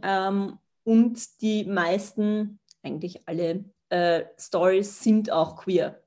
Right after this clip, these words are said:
Also das war aber nicht, also das, das war tatsächlich nicht vorgegeben. Es ging in erster Hinsicht eben um die Sichtbarmachung von queeren Schreibenden am deutschsprachigen Markt, aber na gut, wir schreiben halt alle queer.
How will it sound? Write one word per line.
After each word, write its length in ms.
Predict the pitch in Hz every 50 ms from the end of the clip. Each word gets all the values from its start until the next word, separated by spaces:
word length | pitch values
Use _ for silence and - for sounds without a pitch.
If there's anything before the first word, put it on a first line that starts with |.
| _ _
Also 260 | - 196 190 190 208
das 200 | - 202 202 -
war 80 | 185 190
aber 160 | 208 214 202
nicht, 340 | 202 208 208 - - - - _ _ _ _ _ -
also 240 | - 185 185 180 160 - - -
das, 260 | - - - - _
das 200 | - 185 - -
war 160 | 160 175 190
tatsächlich 520 | - 220 208 - 196 196 - 208 202 -
nicht 200 | 208 202 202 202
vorgegeben. 920 | - - - - 170 170 170 175 180 - 147 147 147 156 143 143 160 156 - _ _ _ _ - - - - - _ _ _ _ _ _ _
Es 180 | 190 190 196
ging 580 | - 214 220 220 220 214 220 220 - - - -
in 140 | - 214 196
erster 380 | - 185 196 202 - - 220
Hinsicht 460 | 214 208 214 214 208 214 220 208 208 -
eben 200 | 196 202 202 202
um 180 | 185 208 208
die 100 | 208 214
Sichtbarmachung 960 | 208 - 214 196 202 - _ 196 185 185 180 170 165 180 180 - 196 190 190
von 580 | - - - 180 175 175 180 180 180 175 175 -
queeren 340 | - - 202 180 180 180 180
Schreibenden 600 | 185 - - 165 156 160 170 170 165 - - 165 160
am 140 | 160 165
deutschsprachigen 760 | 160 160 151 147 - - - 151 151 156 175 170 175 175 160 160
Markt, 320 | - 160 175 180 175 -
aber 340 | 151 156 160 160 156 160 - -
na 100 | - 160
gut, 280 | - - 165 160 -
wir 80 | - 175
schreiben 340 | - - 156 - - 165 170
halt 140 | - - -
alle 200 | - - - -
queer. 320 | - - 170 - - -